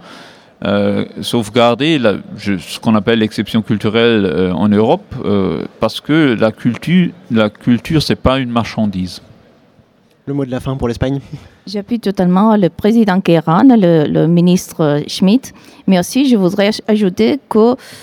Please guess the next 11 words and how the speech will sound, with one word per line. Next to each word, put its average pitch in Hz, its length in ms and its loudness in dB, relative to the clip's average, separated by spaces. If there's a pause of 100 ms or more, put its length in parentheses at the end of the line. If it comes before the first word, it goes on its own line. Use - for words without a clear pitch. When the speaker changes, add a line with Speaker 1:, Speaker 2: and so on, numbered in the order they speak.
(440)
Speaker 3:
en 190 280 2
ce 262 100 -2
qui 254 160 -2
concerne 202 420 0
le 170 140 0
fonds 208 580 0
structurel, 247 760 -2 (180)
c'est 170 260 -4
très 277 240 -2
important 311 640 0 (100)
que 269 240 2